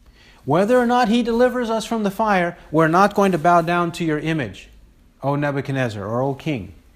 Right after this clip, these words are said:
We're not gonna bow down. We're gonna do the will of God and let God decide whatever he wants to do for us,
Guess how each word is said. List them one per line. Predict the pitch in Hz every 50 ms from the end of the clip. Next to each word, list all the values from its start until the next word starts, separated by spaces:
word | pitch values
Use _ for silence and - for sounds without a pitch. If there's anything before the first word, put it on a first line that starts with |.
| _ _ _ -
We're | 123 127
not | 135 160 180 180
gonna | - 185 175 160
bow | 143 151 151 147
down. | 139 147 151 143 120 98 95 - - _ _ _
We're | 165 202 247
gonna | 269 277 269
do | 240 220 254 247
the | 226
will | 180 151 165 196 226 247
of | 226 160
God | 160 139 135 143 156 175 180 - - _ _ _ _ _ _ _
and | - 147 160 160 156 143 139
let | 165 214 220 175
God | 156 180 175 190 190
decide | 208 180 - 170 165 175 196
whatever | 196 196 147 143 156 170
he | 170 175
wants | 185 175 139 131 131 -
to | 151
do | 156 208 208
for | 214 - 151
us, | 110 101 - -